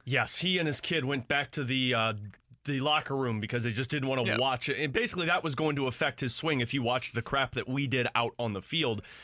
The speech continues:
Speaker 1: Uh, I will say that is a lot more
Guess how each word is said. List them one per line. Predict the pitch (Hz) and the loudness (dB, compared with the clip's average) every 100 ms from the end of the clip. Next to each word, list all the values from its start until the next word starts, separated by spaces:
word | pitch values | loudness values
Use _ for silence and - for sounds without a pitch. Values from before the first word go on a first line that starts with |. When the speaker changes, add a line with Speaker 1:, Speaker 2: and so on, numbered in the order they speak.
| - - | -6 -2
Speaker 1:
Uh, | 156 156 | -2 2
I | 180 | 2
will | 185 262 262 | 2 2 2
say | - 214 208 240 277 - - _ - | 0 2 2 2 -2 -8 -20 _ -6
that | 123 196 254 | 2 2 4
is | 277 | 2
a | 202 | 2
lot | 170 135 151 196 - | 2 2 2 2 0
more | 165 165 175 190 196 | 0 2 2 2 0